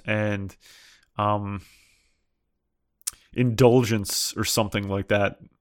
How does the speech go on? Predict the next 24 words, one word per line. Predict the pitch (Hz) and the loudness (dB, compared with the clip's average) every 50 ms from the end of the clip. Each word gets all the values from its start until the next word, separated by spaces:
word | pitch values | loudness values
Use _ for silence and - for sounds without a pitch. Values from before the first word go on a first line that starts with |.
| _ _ _ _ _ _ _ _ _ - | _ _ _ _ _ _ _ _ _ -2
You | 120 120 | 0 2
know, | 117 113 110 110 107 - - | 4 4 2 2 0 -4 -4
I'm | 123 123 127 | -2 0 0
like, | 123 120 - | 0 -2 -2
technology | - - - - - 190 190 202 220 226 208 202 | -6 -8 -8 -6 -4 -4 -4 -4 -4 -4 -4 -4
is | 185 175 151 | -4 -4 -6
not | 143 151 151 165 - _ | -6 -8 -8 -10 -12 _
the | - 160 | -20 -20
fucking | - - - - - 147 139 - 165 165 156 156 | -20 -20 -12 -8 -8 -6 -6 -6 -4 -4 -4 -4
problem. | 135 - 151 147 147 151 143 135 113 101 98 - | -2 0 0 0 0 0 -2 -4 -6 -8 -8 -8
It | - 123 127 - | -8 -8 -6 -4
never | 131 147 165 160 151 160 160 151 | -2 0 0 2 2 2 2 2
has | 123 139 139 139 139 139 127 120 | 4 2 2 2 2 0 -2 -2
been. | 117 110 101 95 98 - - _ _ - - - - - - - - - - - - - - - _ | 0 -2 -2 -2 -6 -12 -16 _ _ -20 -20 -20 -20 -20 -20 -20 -20 -20 -20 -20 -20 -20 -20 -20 _
People. | - - 190 220 220 - 202 156 110 92 - - - _ _ _ _ | -6 -4 -2 0 4 6 6 6 6 4 2 -2 -8 _ _ _ _
People | - - 214 220 - 202 156 | -4 -4 -2 0 0 0 0
suck. | - - 147 113 87 - - - - - - _ _ _ _ | 2 2 2 2 2 -2 -10 -16 -18 -18 -20 _ _ _ _
Okay? | - - 143 147 165 160 156 - - | -6 -4 -4 -2 -4 -6 -8 -8 -6
Technology | - 160 - 160 175 185 180 170 185 | -6 -4 -2 0 0 0 0 0 0
is | 175 165 | 0 0
nothing | 165 160 160 - 170 160 160 | -2 -2 -2 -2 -4 -2 0
but | 165 165 160 | 0 0 0
a | |
tool. | 151 - - - 135 107 95 95 95 95 - | 0 0 0 0 0 2 0 0 -2 -6 -10